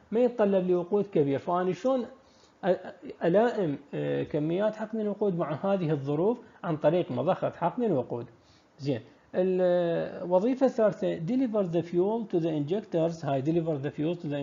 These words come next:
injectors in the correct firing sequence and at the correct intervals of crankshaft rotation. يعني شنو؟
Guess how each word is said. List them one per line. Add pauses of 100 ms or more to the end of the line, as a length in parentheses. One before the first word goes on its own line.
injectors (440)
in
the
correct
firing
sequence (600)
and
at
the
correct
intervals (120)
of (160)
crankshaft
rotation.
يعني
شنو؟